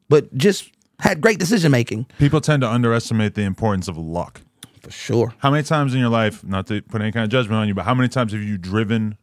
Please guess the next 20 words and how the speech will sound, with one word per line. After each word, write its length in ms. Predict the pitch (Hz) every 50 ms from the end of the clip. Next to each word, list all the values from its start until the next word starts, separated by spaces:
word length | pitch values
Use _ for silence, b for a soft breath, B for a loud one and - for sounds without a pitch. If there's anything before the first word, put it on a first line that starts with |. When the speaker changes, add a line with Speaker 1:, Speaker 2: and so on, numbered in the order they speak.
| _ _ -
Speaker 2:
under 240 | 120 120 117 117 107
the 140 | 107 104 101
influence 480 | 98 95 - 104 95 90 87 85 82 101
where 80 | 98
you 80 | 90 90
didn't 200 | 95 92 90 85
get 180 | 85 80 76 -
caught? 260 | 101 76 65 62 - _ _ _ _ _ _ _ _ _ _ _ _ _ _ _ _ _ _ _ _ _ _ _ _ _ _ _ _ _ _ _ _ - -
Speaker 1:
I 40 | -
got 160 | - 107 -
a 60 | 117
crazy 420 | - - - 104 101 101 95 92 101
Speaker 2:
For 160 | 120 120 123
me, 100 | 131 139
Speaker 1:
story. 140 | 165 175 170 170
Speaker 2:
it's 100 | - 143
a 40 | 139
shitload. 680 | 127 - - - - - 123 - - - 143 139 - - -
<laughs> 460 | 120 - 120 127 147 156 143 - -
And 500 | - 127 127 127 127 123 120 110 104